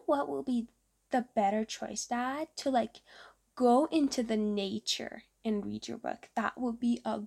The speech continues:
great option and a great choice for you." And my dad was like, "Well, what, what the fuck are you gonna do? Are you gonna sit here all depressed and not do anything?" And I was like,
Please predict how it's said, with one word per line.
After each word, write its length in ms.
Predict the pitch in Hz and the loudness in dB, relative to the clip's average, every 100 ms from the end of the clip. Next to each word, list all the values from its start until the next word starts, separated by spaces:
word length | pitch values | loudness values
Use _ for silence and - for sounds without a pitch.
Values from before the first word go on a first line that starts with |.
| - | -10
great 800 | 233 214 214 - 240 233 - - _ - - - - _ _ - | -10 -6 -4 -4 -4 -6 -10 -10 _ -20 -20 -20 -20 _ _ 0
option 840 | 214 233 - - 247 254 285 311 - | 2 2 -2 -4 -2 0 -2 -2 -2
and 360 | 240 220 220 220 | 0 2 2 0
a 60 | |
great 380 | 214 - 220 226 | -2 0 2 2
choice 480 | - 339 349 247 - | 2 6 6 6 0
for 120 | - | 0
you." 460 | 240 226 220 254 359 - _ _ _ _ - - | 4 4 6 4 2 -2 _ _ _ _ -6 4
And 100 | 269 | 6
my 80 | 254 | 8
dad 220 | 247 240 | 10 8
was 160 | 233 | 6
like, 240 | 233 214 - | 4 2 0
"Well, 380 | - 226 220 226 | -4 0 2 2
what, 240 | 233 233 - | 0 0 -2
what 140 | 233 | -4
the 80 | 226 | -2
fuck 180 | 233 226 | -4 0
are 60 | |
you 220 | 214 226 | 2 2
gonna 180 | 220 202 | 0 -2
do? 100 | 208 | -2
Are 120 | 190 | -2
you 40 | 196 | -2
gonna 220 | 202 196 | -4 -6
sit 340 | - - 214 226 - | -8 -4 -4 -4 -10
here 380 | 226 226 214 202 | -4 0 4 4
all 260 | 214 208 - | 2 0 -6
depressed 680 | 202 - 107 226 - - | -8 -2 2 2 -2 -8
and 140 | 196 - - - - | -8 -10 -16 -20 -6
not 240 | 220 214 208 | 0 0 2
do 100 | 214 | 0
anything?" 360 | 202 220 269 | 0 -2 0
And 80 | 254 | 0
I 40 | 247 | 0
was 120 | 247 | 0
like, 180 | 254 | 0